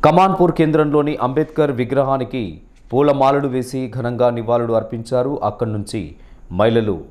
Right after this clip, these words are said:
భారీ ర్యాలీగా గార్డెన్కు చేరుకొని సావిత్రిబాయి పులే చిత్రపటానికి పూలమాలలు వేసి సమావేశం ప్రారంభించారు. అనంతరం నియోజకవర్గంలోని ఆయా మండలాల మహిళా అధ్యక్షురాలను శాల్వాలతో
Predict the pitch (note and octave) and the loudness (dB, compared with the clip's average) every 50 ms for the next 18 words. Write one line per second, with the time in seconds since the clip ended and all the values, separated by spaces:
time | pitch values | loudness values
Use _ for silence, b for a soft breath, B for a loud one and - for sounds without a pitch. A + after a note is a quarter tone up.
0 | - F2 - - A2 A2 A2+ A#2 A#2 A2+ G2+ E2+ G2 G#2 A2 A#2 A#2 A2 F#2+ A#2+ | -16 -10 -2 0 0 2 2 0 0 -2 -2 0 0 2 2 2 0 0 2 2
1 | B2 E3 F#3+ - - - F#2 E2+ G#2+ A2 A2 G#2+ A2+ A2 A2 - G#2+ - - A#2 | 0 0 -2 -8 -12 -14 -6 0 0 2 2 2 0 -2 -2 -6 -8 -6 -4 -4
2 | A2+ A2 A2+ B2+ B2 D3 F3+ E3+ - - A#2+ A#2 A#2+ A#2+ - - C3 B2+ A2+ A#2 | -4 -2 -4 -4 -4 -4 -6 -6 -2 0 0 0 0 -4 -6 -4 -4 -2 0 0
3 | A#2 A#2+ B2 B2 - A2+ A2+ A2+ A2+ - G#2+ - A#2 G#2 A#2 G2+ - A2+ A2 A2 | 0 0 0 -2 -4 -4 -6 -6 -6 -8 -10 -8 -8 -6 -6 -2 0 0 0 -2
4 | G#2 - G2+ - - G#2+ A2 G#2+ G#2 G#2 G#2+ G#2 G#2+ G#2 G2 G2+ F#2+ - - G2+ | -4 -8 -10 -8 -4 -2 -2 0 0 0 0 0 0 0 0 -2 -4 -4 -4 -6
5 | F#2+ F#2 B B B B B B B B - - - G2 G2 G2+ G2 G2 - - | -8 -8 B B B B B B B B -4 -2 0 2 2 2 0 0 -4 -4
6 | G2 E2 F#2 F#2+ F#2+ G2 G2 G2 F#2+ F#2 F2 - G#2 G2 G#2+ C3+ D#3+ - G2 F#2+ | -6 -2 0 2 2 2 2 -2 -4 -6 -4 -2 0 0 0 0 -4 -4 -6 -6
7 | F#2 F2 - F2+ F2+ F2 F#2 G2 G2+ G2 - - F2+ F2 F2 E2 F2 F#2+ F#2 F2+ | -6 -6 -6 -6 -6 -4 -2 -2 -2 -4 -4 -4 -2 -2 -2 -2 -2 -2 -2 0
8 | F#2 F#2 G2 A#2 D3 E3 - F2+ F2 E2+ E2+ E2 F2 F#2 G2 F#2+ G2+ G2+ G2 G2 | 0 0 0 -2 -2 0 0 0 2 0 0 -2 -2 -2 0 0 2 2 2 2
9 | G2+ A2+ B2+ A2+ F#2+ F#2+ G2 G2+ G2+ F#2+ - - F2+ F2+ A2+ A2+ - - A#2 A#2 | 2 0 0 0 -2 -4 -2 0 -2 -2 -2 -4 -6 -6 -6 -6 -6 -2 -2 0
10 | A2+ A#2 A#2 B2+ D#3 G#3+ - B B B B B B B - - - C3 C3+ C#3+ | 0 0 -2 -4 -6 -6 -8 B B B B B B B -8 -2 0 2 2 2
11 | C3 B2+ A2+ G#2+ - A2+ | 2 2 2 2 0 -2